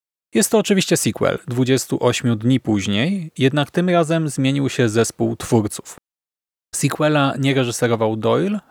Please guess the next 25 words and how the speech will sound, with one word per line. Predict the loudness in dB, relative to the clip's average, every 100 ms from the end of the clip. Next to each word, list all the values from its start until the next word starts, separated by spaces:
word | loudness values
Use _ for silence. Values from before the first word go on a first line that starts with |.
| -2
lecz | 0 0 -4 -2
Juan | 0 0
Carlos | 0 0 2 0 -2 -4
Fresnadillo, | -2 0 2 0 2 2 0 -4 -18 -14 -14 -10
zaś | 0 2 2
scenariusz | 0 2 2 2 0
pisał | -2 -2 2 2
nie | 4 0
Garland, | 2 2 2 2 2 2 -2
a | -2 0 0 -4 -2
reżyser | 0 2 0 -2 -10
Fresnadillo | -2 0 0 0 2 2 -2 -8 -20 -20
oraz | -2 0 2 0
Rowan | 0 2 2 2
Joff | 2 0 -4 -20 _ _
i | -2 0
Enrique | 0 2 2 0 0
Lope | 0 0 -4 -6 _ -6
Lavigne. | -2 0 -2 -6 _ _ _
Tak | -2
naprawdę | -2 0 0 0
ten | 0 -2 -2
pierwszy, | -2 0 -2 0 2 2 -2 -8 -4
e, | -4 0
Joff, | 0 -2 -12